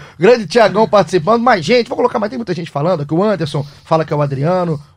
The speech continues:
O Vamos Flamengo manda que é o Romário. O Felipe que é Romário e Adriano. Tem gente falando do Zico. Aí a gente não deixa, porque o Zico tá em outro patamar e é meia.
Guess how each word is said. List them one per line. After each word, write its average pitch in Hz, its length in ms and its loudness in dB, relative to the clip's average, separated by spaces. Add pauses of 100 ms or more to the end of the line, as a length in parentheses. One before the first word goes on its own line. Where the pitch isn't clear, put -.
(200)
O 160 100 -4
Vamos 220 380 0
Flamengo 185 520 0
manda 160 220 -6
que 151 80 -8
é 160 40 -2
o 147 60 -2
Romário. 156 520 0
O - 40 -6
Felipe 170 280 -4
que 170 80 -6
é - 20 -4
Romário 147 440 -2
e - 20 -2
Adriano. 156 440 -4 (240)
Tem 220 140 -2
gente 226 180 -2
falando 208 220 -4
do 175 80 -4
Zico. 170 460 -8 (280)
Aí 277 200 -8
a 233 40 -4
gente 175 260 -8
não 165 180 -6
deixa, 170 480 2
porque - 180 -16
o 165 80 -6
Zico 151 220 -8
tá 185 100 -4
em 180 60 -6
outro 180 160 -6
patamar 175 440 -4
e 190 60 -2
é 202 60 -4
meia. 170 520 0